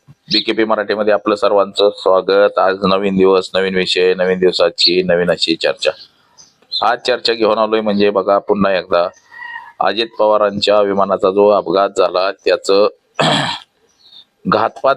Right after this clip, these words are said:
झालाय, असं आता डोकं गडद झालेलं आहे. म्हणजे विमान बदललं गेलं,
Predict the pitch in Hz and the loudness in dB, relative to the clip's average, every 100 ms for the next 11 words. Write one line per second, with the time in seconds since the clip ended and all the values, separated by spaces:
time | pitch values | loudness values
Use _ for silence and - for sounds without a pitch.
0 | 123 101 101 107 104 98 - 101 - 98 | 0 0 0 0 -2 -4 -2 -2 0 -2
1 | 101 92 104 107 107 - 98 107 98 107 | -2 -2 2 2 0 -2 0 -2 -2 0
2 | 85 78 78 78 - - _ 95 98 123 | 0 0 -2 -6 -14 -20 _ -2 0 0
3 | 147 - _ _ _ _ _ _ _ _ | -2 -6 _ _ _ _ _ _ _ _
4 | _ _ _ _ _ _ - - 101 110 | _ _ _ _ _ _ -20 -4 0 2
5 | 123 131 127 123 123 120 117 113 113 | 2 0 -2 0 0 0 0 2 2